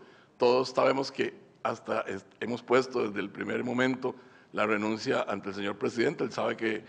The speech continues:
a fin del, de, de abril, él decidirá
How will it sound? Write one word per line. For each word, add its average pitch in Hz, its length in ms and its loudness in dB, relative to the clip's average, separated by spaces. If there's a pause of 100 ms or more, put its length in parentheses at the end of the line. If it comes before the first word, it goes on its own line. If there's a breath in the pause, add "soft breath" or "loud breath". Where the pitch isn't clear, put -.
(260 loud breath)
a 107 140 -6
fin 120 340 0
del, 104 320 -4 (220)
de, 110 560 -6 (460 soft breath)
de 110 180 -6
abril, 143 640 2 (180)
él 113 140 -4
decidirá 120 640 2